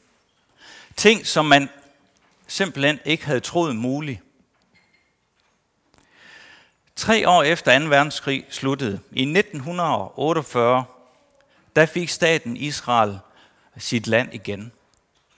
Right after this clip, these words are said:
Og i nitten hundrede og niogfyrre, eller cirka deromkring, en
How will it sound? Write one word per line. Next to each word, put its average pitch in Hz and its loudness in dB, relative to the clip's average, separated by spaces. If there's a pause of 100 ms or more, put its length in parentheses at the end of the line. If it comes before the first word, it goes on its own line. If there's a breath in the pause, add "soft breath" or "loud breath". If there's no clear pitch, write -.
(360 loud breath)
Og 139 6
i - 4
nitten 170 2
hundrede 165 2
og 139 2
niogfyrre, 123 4 (440)
eller 117 0
cirka 135 -2
deromkring, 120 0 (1040)
en 147 -4